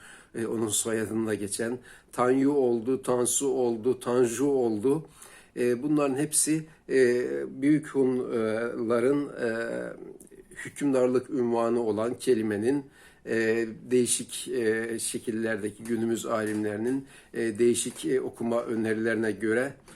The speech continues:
okumaları ve, e, telaffuzudur. E, Künçin, e, ismini taşıyan, e, hükümdar, e, Shanyu, e, ya da Tanyu,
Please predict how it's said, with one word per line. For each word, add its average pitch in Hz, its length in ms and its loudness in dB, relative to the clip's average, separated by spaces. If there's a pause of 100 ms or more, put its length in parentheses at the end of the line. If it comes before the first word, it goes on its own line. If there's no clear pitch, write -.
(140)
okumaları 120 640 0
ve, 127 200 2 (260)
e, 117 220 -2
telaffuzudur. 113 920 -2 (520)
E, 120 280 -2
Künçin, 147 600 -2 (180)
e, 117 300 -4
ismini 127 800 2
taşıyan, 107 560 -4
e, 104 360 -12
hükümdar, 110 680 -4 (320)
e, 110 200 -4
Shanyu, 127 760 0 (480)
e, 123 100 -4
ya 113 400 -4
da 113 160 -4
Tanyu, 120 680 -2